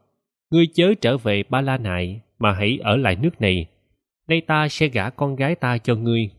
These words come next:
Đáp, "Xin vâng lời." Ông bèn gả con. Cô gái này cùng sống với chồng tại nhà mình, khiến gia đình dần dần trở nên giàu có.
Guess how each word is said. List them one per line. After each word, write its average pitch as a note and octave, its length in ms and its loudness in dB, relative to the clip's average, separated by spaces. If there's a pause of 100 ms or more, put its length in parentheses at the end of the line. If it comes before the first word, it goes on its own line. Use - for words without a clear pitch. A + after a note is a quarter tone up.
(760)
Đáp, C3+ 200 -2 (380)
"Xin C#3 260 -2
vâng B2 220 0
lời." F2 280 0 (1200)
Ông D#3+ 200 -2
bèn A2 280 -2
gả G#2 200 -2
con. C3 380 -2 (600)
Cô E3 140 2
gái F3 180 0
này A2 300 0
cùng A#2 200 0
sống D#3 280 -2
với G3+ 120 2
chồng G#2 360 -2
tại G2+ 120 -2
nhà G2 180 -2
mình, F#2+ 320 -2 (400)
khiến G#3 180 2
gia D3 120 2
đình G#2 260 -2
dần F#2+ 260 -4
dần F#2+ 260 -2
trở G#2+ 180 -2
nên C3+ 220 -2
giàu F#2+ 200 0
có. C3 380 -6